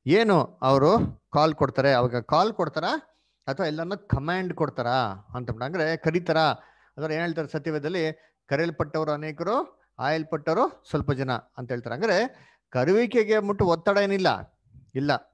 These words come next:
ಬಲವಂತ ಏನಿಲ್ಲ, ಇಲ್ಲ. ಆದ್ರೆ ಅಲ್ಲಿ ಏನ್ ಹೇಳ್ತಾರೆ ಅಂದ್ರೆ ಕರಿಯೋರು ಏನಾಗ್ಬೇಕು? ಅವರಾಗೆ ಅವ್ರು ಬರ್ಬೇಕು ಅಂತ. ಎಕ್ಸಾಂಪಲ್ ನೋಡ್ಬೇಕಾದ್ರೆ ಮ್ಯಾರೇಜ್ ಇನ್ವಿಟೇಷನ್ ಅಂತ ನಾವೇನ್ ಮಾಡ್ತೀವಿ ನೋಡ್ತೀರಿ. ಅದ್ರ ಮ್ಯಾರೇಜ್ ಇನ್ವಿಟೇಷನ್ ಎಲ್ಲರಿಗೂ ಏನ್ ಕೊಡ್ತೀರಿ? ಕೊಡ್ತೀರಿ.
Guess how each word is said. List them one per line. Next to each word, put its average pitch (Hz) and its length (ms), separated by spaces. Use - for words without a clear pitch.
ಬಲವಂತ 190 420
ಏನಿಲ್ಲ, 190 720
ಇಲ್ಲ. 151 120
ಆದ್ರೆ 214 640
ಅಲ್ಲಿ 202 440
ಏನ್ 226 120
ಹೇಳ್ತಾರೆ 226 260
ಅಂದ್ರೆ 220 360
ಕರಿಯೋರು 247 1040
ಏನಾಗ್ಬೇಕು? 180 760
ಅವರಾಗೆ 160 440
ಅವ್ರು 139 140
ಬರ್ಬೇಕು 131 440
ಅಂತ. 117 120
ಎಕ್ಸಾಂಪಲ್ 143 400
ನೋಡ್ಬೇಕಾದ್ರೆ 139 440
ಮ್ಯಾರೇಜ್ 131 360
ಇನ್ವಿಟೇಷನ್ 131 640
ಅಂತ 127 140
ನಾವೇನ್ 139 300
ಮಾಡ್ತೀವಿ 123 260
ನೋಡ್ತೀರಿ. 123 260
ಅದ್ರ 123 260
ಮ್ಯಾರೇಜ್ 151 300
ಇನ್ವಿಟೇಷನ್ 156 400
ಎಲ್ಲರಿಗೂ 156 320
ಏನ್ 156 140
ಕೊಡ್ತೀರಿ? 147 240
ಕೊಡ್ತೀರಿ. 156 420